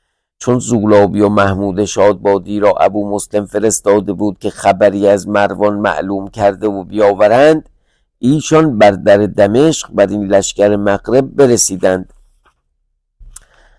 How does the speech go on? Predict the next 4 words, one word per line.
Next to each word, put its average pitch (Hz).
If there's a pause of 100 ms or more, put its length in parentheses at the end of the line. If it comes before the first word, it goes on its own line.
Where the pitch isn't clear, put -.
(280)
به 107
صورت 113
سوداگران 104
برآمدند، 151